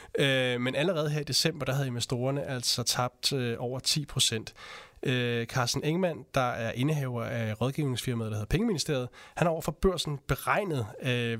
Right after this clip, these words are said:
hvad fonden, øh, hvert år de næste seks år skal give afkast for ligesom at, at nå de her lovede femten procent.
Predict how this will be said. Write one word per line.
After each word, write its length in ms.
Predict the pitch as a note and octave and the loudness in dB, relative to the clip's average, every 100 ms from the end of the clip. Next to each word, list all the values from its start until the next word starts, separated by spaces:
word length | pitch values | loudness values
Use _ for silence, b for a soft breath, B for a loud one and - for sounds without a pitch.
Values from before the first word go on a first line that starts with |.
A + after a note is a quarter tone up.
| - | -6
hvad 240 | B2+ C#3+ C#3+ | 0 0 2
fonden, 580 | - D#3 D#3+ D3 C#3+ | 4 2 2 -4 -2
øh, 460 | C#3 B2 A#2 A2+ A2 | -2 0 0 -2 2
hvert 220 | D3 C#3 | 2 2
år 100 | C3+ | 0
de 100 | B2+ | -2
næste 220 | B2 - | -2 0
seks 300 | C3+ G3+ - | 2 2 2
år 180 | C#3 C#3 | 0 0
skal 600 | B2+ - B2+ A#2 A2+ A#2 | 0 0 0 0 -2 -4
give 240 | - D3+ A#2+ | -2 0 0
afkast 320 | B2 C#3 - | 0 -2 0
for 140 | D3+ | 0
ligesom 260 | C#3+ - C#3 | 0 0 -2
at, 300 | B2 B2 A#2+ | -4 -2 -2
at 80 | A#2 | 0
nå 180 | C3+ C#3+ | 0 -2
de 160 | C#3+ | -2
her 100 | C3 | -2
lovede 300 | B2+ A#2 B2 | 0 -2 -2
femten 480 | C#3+ - B2 C3 D3+ | -2 0 0 0 -4
procent. 500 | - A#2 - A2 - | -2 0 0 0 -6